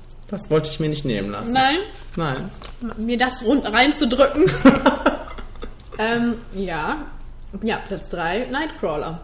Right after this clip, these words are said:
Speaker 1: Okay. Prima.
Speaker 2: Hab ich ja gerade auch schon
Speaker 1: Muss
Speaker 2: was
Speaker 1: ich,
Speaker 2: drüber
Speaker 1: den
Speaker 2: gesagt.
Speaker 1: muss ich ja wirklich mal gucken, ne?
Speaker 2: Mach das mal.
Speaker 1: Platz zwei, es wird immer spannender, hat Anna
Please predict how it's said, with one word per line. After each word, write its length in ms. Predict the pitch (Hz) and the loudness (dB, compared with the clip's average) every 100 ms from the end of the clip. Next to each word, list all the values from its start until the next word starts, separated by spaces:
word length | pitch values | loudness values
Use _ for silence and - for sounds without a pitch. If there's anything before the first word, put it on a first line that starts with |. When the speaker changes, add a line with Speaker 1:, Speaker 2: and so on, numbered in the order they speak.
| - - - - - - - | -14 -14 -14 -14 -16 -16 -14
Speaker 1:
Okay. 500 | - 113 - 87 117 208 - - - - - - - - - - - | -10 -8 -4 -2 -2 -4 -8 -16 -18 -18 -18 -18 -18 -20 -16 -10 -10
Prima. 300 | - 165 277 | -4 -2 0
Speaker 2:
Hab 100 | 87 - - - - - - | -2 -4 -14 -18 -18 -14 -8
ich 60 | |
ja 80 | 214 | -6
gerade 240 | 220 233 233 | -6 -4 -4
auch 60 | 220 | -6
schon 160 | - 170 - - - | -10 -12 -14 -16 -12
Speaker 1:
Muss 140 | 170 | -8
Speaker 2:
was 20 | |
Speaker 1:
ich, 80 | 196 | -6
Speaker 2:
drüber 100 | 160 160 | -6 -6
Speaker 1:
den 40 | |
Speaker 2:
gesagt. 160 | 82 92 | -4 -2
Speaker 1:
muss 120 | 95 | -2
ich 120 | 107 | -4
ja 100 | 92 | -4
wirklich 300 | 180 - - | -4 -8 -6
mal 80 | 156 | -4
gucken, 340 | 160 - 95 | -4 -4 -4
ne? 160 | 135 151 143 - - - - - | -2 -4 -6 -14 -16 -18 -18 -8
Speaker 2:
Mach 160 | 370 370 | -8 -8
das 160 | 190 | -12
mal. 100 | 151 143 - - - - - - - - - - - - - - - - | -14 -14 -16 -18 -18 -18 -18 -18 -18 -18 -18 -18 -18 -18 -18 -18 -16 -4
Speaker 1:
Platz 200 | - 104 - - | -2 -2 0 2
zwei, 420 | 143 160 92 104 139 | 8 8 8 4 0
es 80 | - | -4
wird 120 | - | -2
immer 200 | 147 151 | 2 2
spannender, 640 | 143 - 143 80 78 104 143 - - - - - - - - - | 2 2 2 2 0 -4 -6 -10 -18 -18 -18 -18 -18 -18 -14 -4
hat 260 | 117 - | -4 -2
Anna 400 | 104 98 107 185 | -2 0 0 0